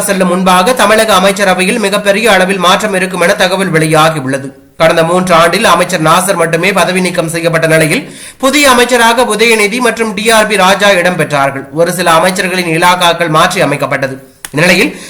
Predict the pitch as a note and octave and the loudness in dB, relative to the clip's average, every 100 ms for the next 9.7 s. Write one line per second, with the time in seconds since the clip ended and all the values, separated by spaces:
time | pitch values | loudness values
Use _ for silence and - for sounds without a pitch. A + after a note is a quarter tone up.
0 | - A#3+ - A#3+ C4 C4+ C4+ C#4 B3+ B3+ | -4 -2 2 2 2 2 2 4 4 2
1 | B3 A#3+ A3+ A3 B3 A3 A#3 B3 A#3 A3+ | 2 2 2 2 2 0 2 2 0 0
2 | A3 G3+ G#3 G3 D#3 C#3+ C3+ C#3 B2 - | 0 0 0 0 -2 -2 -2 -2 -4 -6
3 | - _ _ D#3 E3+ G3+ F#3+ F3 C4 - | -20 _ _ -4 0 2 2 2 2 0
4 | - - A#3 A#3 A3+ G#3 G3+ G3 F#3+ G3 | -14 -4 0 2 4 4 2 0 0 0
5 | G3 F#3 F#3+ F#3 F#3 F3 E3 G3 G3 F3+ | 0 0 -2 0 0 2 2 2 0 -2
6 | E3+ E3+ E3 A3+ A#3 A3+ A3 G#3 G3+ F#3+ | -2 0 0 -2 -2 -2 0 0 0 -2
7 | F#3 F#3 F#3 F3+ F3 F3+ E3 E3 D#3 F3 | 0 0 0 -2 -2 -2 -2 -4 -4 -2
8 | E3+ E3 F3 C4 - - - C4 C4+ C4+ | 2 2 2 -4 -10 -20 -2 -2 2 2
9 | B3 A3+ G#3+ G3+ G#3+ G#3 | 4 2 0 0 0 0